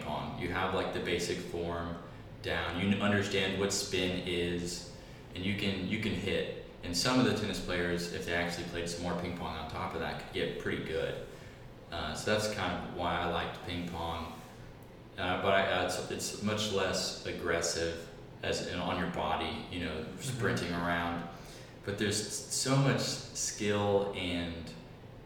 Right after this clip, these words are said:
Speaker 1: reflexes. That's what I like about it. It's just, like, the ball's moving so fast that you get in this flow state because you could never think that fast. You just have to do.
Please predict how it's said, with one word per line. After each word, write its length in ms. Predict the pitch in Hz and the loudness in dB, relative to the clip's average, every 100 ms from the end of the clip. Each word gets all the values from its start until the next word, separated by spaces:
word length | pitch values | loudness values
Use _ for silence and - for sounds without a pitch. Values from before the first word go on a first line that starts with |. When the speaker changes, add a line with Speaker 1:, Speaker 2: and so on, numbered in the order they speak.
| - - | -16 -12
Speaker 1:
reflexes. 920 | 92 92 110 113 - 69 - - - - | -2 2 4 4 2 -2 -2 -4 -4 0
That's 220 | 101 - | 2 2
what 80 | 85 | 2
I 60 | |
like 180 | 87 78 76 | 2 2 -2
about 260 | 76 76 76 | -4 -2 -2
it. 60 | 65 | -4
It's 120 | - | -6
just, 220 | - - | -6 -4
like, 160 | 78 78 - - - - - | -4 -4 -6 -12 -14 -16 -8
the 80 | 95 | -4
ball's 360 | 92 107 107 95 | 4 6 8 6
moving 240 | 101 101 | 4 2
so 220 | 95 98 90 | 0 0 0
fast 540 | 90 90 90 87 - | 2 4 4 2 0
that 340 | 87 85 85 - - - - - | -2 -2 -2 -6 -12 -14 -16 -12
you 120 | 98 92 | -8 0
get 180 | 104 | 2
in 140 | 101 98 | 4 2
this 220 | 92 - | 0 -2
flow 220 | - 101 101 | 4 6 6
state 320 | - 87 87 | 4 0 0
because 280 | 87 90 90 | -2 -2 -2
you 60 | |
could 200 | 104 98 | -2 0
never 680 | 101 104 104 101 95 90 - - - - - - - | 4 4 6 4 4 0 -4 -8 -12 -14 -14 -14 2
think 520 | 117 104 98 - - | 6 6 4 -2 -4
that 300 | 92 87 - | -2 -2 -2
fast. 580 | - 76 - - - - | 0 0 0 -4 -8 -4
You 120 | 98 | -4
just 160 | 87 95 | -2 -2
have 180 | 87 - | -2 -2
to 60 | |
do. 320 | - - 85 | -4 -2 -2